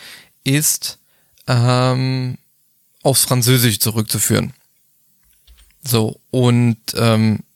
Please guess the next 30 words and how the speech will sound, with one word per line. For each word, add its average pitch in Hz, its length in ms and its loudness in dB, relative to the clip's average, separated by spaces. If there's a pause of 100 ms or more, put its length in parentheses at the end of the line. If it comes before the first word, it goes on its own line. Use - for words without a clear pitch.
(160)
jetzt 120 160 -4
kommt 143 200 0
noch 143 60 4
eine 120 120 4
Besonderheit. 143 720 0 (220)
Transpondercode 120 640 0
haben 113 140 0
wir 110 80 -2
schon 110 140 -4
gesagt, 117 300 -2
die 165 60 -2
drei 147 240 0
Stück, 175 300 -4
aber 135 380 2
es - 120 -2
gibt - 200 -4
auch 120 120 0
noch 131 200 2
die - 240 -6
internationale 143 800 0
Notrufrequenz, 120 1160 0
die 117 100 -2
hunderteinundzwanzig 127 1040 0
fünf. 202 440 -2 (600)
Die - 140 -4
ist - 240 0
in 123 140 2
jedem 143 600 2 (480)
Verkehrsflugzeug 127 920 0 (640)
immer 170 400 2